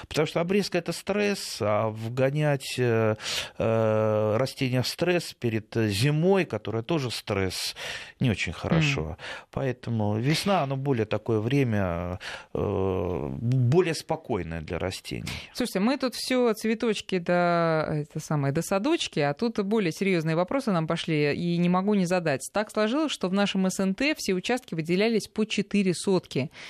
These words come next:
Speaker 2: Нормативы от шести, и в конфликтных ситуациях применяются именно эти нормы. Как быть, что брать за основу, спрашивает наш слушатель.
Speaker 1: Что значит, э,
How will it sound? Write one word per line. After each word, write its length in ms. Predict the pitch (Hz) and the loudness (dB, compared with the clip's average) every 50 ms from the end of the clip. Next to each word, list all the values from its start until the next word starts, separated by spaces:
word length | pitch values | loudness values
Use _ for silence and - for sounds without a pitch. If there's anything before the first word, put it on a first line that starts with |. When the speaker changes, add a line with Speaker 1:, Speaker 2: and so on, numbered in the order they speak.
| - - _ - | -18 -18 _ -2
Speaker 2:
Нормативы 540 | 165 147 156 180 185 - 285 277 254 226 | -2 0 0 0 0 0 0 2 2 2
от 120 | 202 180 - | 2 0 -2
шести, 480 | - - 185 - - - 311 349 - - | -4 -6 -6 -6 -4 -2 0 0 0 0
и 220 | - 175 180 170 | 0 0 0 0
в 80 | 170 - | 0 -2
конфликтных 520 | - 190 196 - - 208 202 - 196 180 | -2 -2 -2 0 0 -2 -2 0 -4 -4
ситуациях 540 | - 185 - 220 240 262 - - 190 170 - | -4 -4 0 0 0 0 0 -2 -4 -4 -2
применяются 720 | - 170 180 170 165 185 214 226 214 202 - - 175 170 160 | -2 -2 0 2 2 2 2 0 0 -2 -2 -2 0 0 2
именно 300 | - 180 180 185 185 196 | 2 0 0 2 2 2
эти 280 | 202 196 185 - - | 2 2 0 0 0
нормы. 360 | 165 165 156 143 131 131 123 - | 0 0 0 0 0 -2 -4 -4
Как 280 | - 185 214 214 208 | -2 -2 -2 -2 -2
быть, 200 | 180 226 294 294 | -2 -2 -2 -4
что 180 | - - - 196 | -6 -4 -4 -2
брать 260 | 185 202 202 196 175 | 0 0 0 0 0
за 120 | 170 170 180 | 2 0 0
основу, 360 | 185 - - 240 240 170 143 | 0 0 -2 -2 0 0 -2
спрашивает 460 | - - - 123 131 - - 127 - - | -4 -4 -6 -6 -6 -4 -6 -8 -6 -6
наш 120 | 131 - | -8 -8
слушатель. 360 | - - - - - - - - _ _ _ _ _ _ - - - _ _ - - | -8 -8 -10 -10 -10 -16 -20 -20 _ _ _ _ _ _ -20 -20 -20 _ _ -16 -12
Speaker 1:
Что 160 | - - 110 117 | -6 -4 -2 0
значит, 380 | 131 117 - - - 101 - _ - - | 0 0 0 -2 -4 -4 -6 _ -6 -2
э, 520 | 101 101 98 95 92 95 92 95 95 98 | 0 0 2 0 0 -2 -4 -4 -6 -8